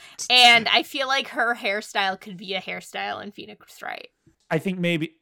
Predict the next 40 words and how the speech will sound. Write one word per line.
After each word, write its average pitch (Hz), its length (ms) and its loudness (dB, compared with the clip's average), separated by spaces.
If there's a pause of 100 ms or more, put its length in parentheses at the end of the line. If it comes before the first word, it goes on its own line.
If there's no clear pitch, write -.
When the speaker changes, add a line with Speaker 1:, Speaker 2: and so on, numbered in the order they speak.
(140)
Speaker 1:
maybe 175 300 0
I'm 160 120 0
reacting 139 400 0
just 123 180 -8
because 127 440 -4
it's 143 180 -4
something 135 600 -2
kind 127 200 -2
of 113 100 -4
new 123 320 0
and 113 120 -2
striking 135 680 0
as 120 140 0
Speaker 2:
Yeah. 453 120 2
Speaker 1:
opposed 113 280 -2
to, 123 60 -6
like, 110 260 -4
the 110 200 -2 (400)
classic, 110 680 -6 (840)
like, 123 280 -4
Sharpay, 113 1000 -2 (240)
curly, 113 680 -2 (240)
yeah. 98 400 -8 (480)
Speaker 2:
Yeah, 247 240 -4
it's 208 220 -6
fully 262 340 -10
down 247 340 0
and 226 260 -2
it's 226 200 -10
all 226 160 -4
straight. 214 680 -6
So 196 240 -6
those 233 240 -2
are 233 140 -6
two 240 280 -14
very 220 260 -6
different 208 400 -10
things 320 200 -10
for 190 160 -12
Sharpay. 196 640 -8